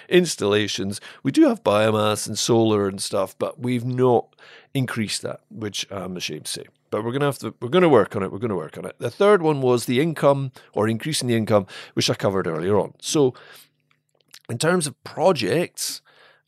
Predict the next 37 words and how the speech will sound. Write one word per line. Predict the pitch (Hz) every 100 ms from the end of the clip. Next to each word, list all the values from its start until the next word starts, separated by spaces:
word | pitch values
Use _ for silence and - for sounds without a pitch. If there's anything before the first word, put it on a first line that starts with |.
| 131
I |
spoke | - - 151 -
about | 135 120 117 117 - -
finishing | - 151 147 - 127 120
off | 107 104 98 95 - - - -
the | 110
Dundee | 101 110 110 107 120 127 139 143 - _ _ _
project. | - - 139 135 139 139 - - - _
There, | 123
so | - 127
there | 117
was | 113 113 - - - _ -
office | 139 - 135
space | - 123 -
in | 113
a | 104
connect-, | - 123 120 123 123 _
uh, | 98 92
actually, | 113 101 95
it | 90
wasn't | 110 117
a | 73
connecting, | - 85 82 - 87 -
in | 95
a | 92
unit | 95 113 139 107 - -
that | -
was | 104
adjacent | 85 110 110 - -
to | 107
us, | 87 -
a |
smaller | - - 123 117 113 104
one | 95
that | 90
we | 80 92
owned, | 95 92 87